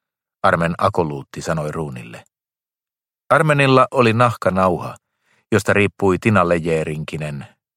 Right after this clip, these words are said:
tinainen, lyijyinen ja kuparinen rengas. Ja useimpien akoluuttien tavoin hän uskoi, että noviiseilla oli hartioidensa välissä nauris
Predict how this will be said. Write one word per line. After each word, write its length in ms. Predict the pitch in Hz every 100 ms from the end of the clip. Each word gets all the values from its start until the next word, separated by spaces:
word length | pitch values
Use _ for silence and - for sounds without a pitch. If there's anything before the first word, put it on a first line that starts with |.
| _
tinainen, 640 | 110 98 87 85 80 76
lyijyinen 580 | 87 92 78 78 76 78
ja 120 | 73 -
kuparinen 600 | - 78 73 67 67 67
rengas. 520 | 78 71 58 - - _ _ _ _ _ _ -
Ja 100 | 107
useimpien 600 | 107 110 101 87 107 104
akoluuttien 640 | 110 104 104 98 - 98 95
tavoin 380 | 101 92 90 87
hän 160 | 95
uskoi, 400 | 95 - - 85
että 180 | 82 92
noviiseilla 640 | 98 90 85 82 82 82 80
oli 200 | 101 87
hartioidensa 760 | 98 87 90 85 85 82 80
välissä 340 | 85 82 -
nauris 580 | 80 92 87 65 57 -